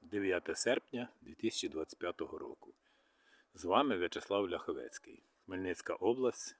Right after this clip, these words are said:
Кам'янець-Подільський район, село Нігін. Підписуємося,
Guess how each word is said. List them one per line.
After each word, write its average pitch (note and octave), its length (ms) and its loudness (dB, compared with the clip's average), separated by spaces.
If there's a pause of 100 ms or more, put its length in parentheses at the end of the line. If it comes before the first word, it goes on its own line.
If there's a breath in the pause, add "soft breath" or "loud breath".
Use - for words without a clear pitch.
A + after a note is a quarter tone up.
Кам'янець-Подільський - 840 -12
район, F#2 360 -6 (840)
село F2 340 -8
Нігін. C#2+ 420 -12 (1040)
Підписуємося, A2+ 840 -2